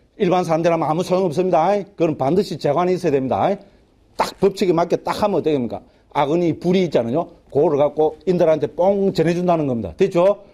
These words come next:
그럼 인들가 되면 속된 말로 하면, "아, 선제, 선제라 착한 놈이구나. 복을 잔뜩 줘야지." 그죠? 이래갖고 뭡니까? 야, 이 돈벼락을 팍 주고,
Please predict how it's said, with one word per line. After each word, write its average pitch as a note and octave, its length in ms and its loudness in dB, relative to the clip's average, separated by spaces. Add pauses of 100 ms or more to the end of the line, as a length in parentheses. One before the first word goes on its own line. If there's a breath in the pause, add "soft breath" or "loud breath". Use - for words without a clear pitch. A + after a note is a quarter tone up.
(140 loud breath)
그럼 F3 200 0
인들가 F3 300 2
되면 C3 240 0
속된 E3 280 -2
말로 C#3 140 0
하면, C3 220 -4
"아, D#3+ 360 2
선제, D#3+ 280 0
선제라 D#3 320 0
착한 G3 260 -2
놈이구나. D3 380 0 (280 loud breath)
복을 D3 240 2
잔뜩 D3+ 320 -2
줘야지." C3+ 360 0 (200)
그죠? D#3+ 200 -2 (260 loud breath)
이래갖고 C3+ 380 0
뭡니까? G2 420 -6
야, G#2 140 -2 (140)
이 G2+ 280 -2
돈벼락을 C3+ 460 0 (100)
팍 - 480 -2
주고, C#3+ 260 -2